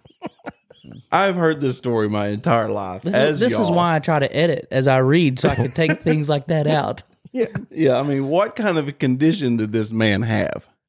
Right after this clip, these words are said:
Speaker 3: I really don't know. I, I will say, <laughs> I'm with you, Deacon. I
Speaker 2: That's a, yeah.
Speaker 1: It has
Speaker 3: Valid
Speaker 1: puzzled
Speaker 3: question.
Speaker 1: me. Puzzled me.
Speaker 3: Mm-hmm.
Speaker 2: Okay.
Speaker 1: How in the wide world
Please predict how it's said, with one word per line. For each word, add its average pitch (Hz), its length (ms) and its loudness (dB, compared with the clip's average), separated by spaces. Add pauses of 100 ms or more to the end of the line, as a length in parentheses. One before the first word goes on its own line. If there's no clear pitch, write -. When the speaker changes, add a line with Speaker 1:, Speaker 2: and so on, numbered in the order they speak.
Speaker 3:
I 110 160 -2
really 135 400 2
don't 110 300 0
know. 101 200 0
I, 143 100 -2 (180)
I - 40 4
will 175 260 4
say, 117 440 0 (240)
<laughs> - 260 -16
I'm 170 220 0
with 156 220 0
you, 107 220 0
Deacon. 113 480 0
I 143 320 -2
Speaker 2:
That's 120 220 -4
a, - 40 -12
yeah. 175 440 -2 (200)
Speaker 1:
It 214 160 0
has 214 220 0
Speaker 3:
Valid 196 200 2 (120)
Speaker 1:
puzzled 160 160 -6
Speaker 3:
question. 113 240 -2
Speaker 1:
me. 95 280 -6 (220)
Puzzled 135 500 -2
me. - 260 -18
Speaker 3:
Mm-hmm. 139 340 2 (280)
Speaker 2:
Okay. 143 140 0
Speaker 1:
How 175 440 0
in 135 280 0
the 120 220 2
wide 110 680 -2
world 107 500 -4